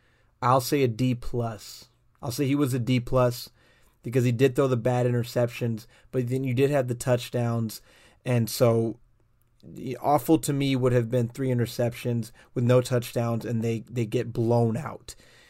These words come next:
And they were in this game, but, but he did make, don't, I'm not downplaying the mistakes and the interceptions that he made. They need to be corrected. They were bad. S-, but I, I think a D plus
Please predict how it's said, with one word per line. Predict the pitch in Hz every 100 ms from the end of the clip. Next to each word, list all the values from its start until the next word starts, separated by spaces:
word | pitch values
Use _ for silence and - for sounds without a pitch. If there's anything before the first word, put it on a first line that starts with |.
| _
And | - 117
they | 123
were | 147
in | 135
this | 123 120
game, | - 123 120 117 120 -
but, | 120 117 113 - _ _ _ _
but | 135 135 123
he | 127
did | 123 147
make, | 139 131
don't, | 120 139 127 127
I'm | 131 139
not | 131 123
downplaying | 123 117 110 - 120 113
the | 110
mistakes | 110 - 131 120 -
and | 117
the | 117
interceptions | 110 - 113 -
that | 110
he | 113
made. | 113 117 110
They | 110
need | 117 120
to |
be | 117
corrected. | 113 - 117 110 123 117 107
They | 113
were | 110 113
bad. | 113 98 95 - - _ _ _ - -
S-, | -
but | 135 123 117
I, | 117 113
I | 120
think | 120 139 120
a |
D | 117 120
plus | 117 - 120 113 - -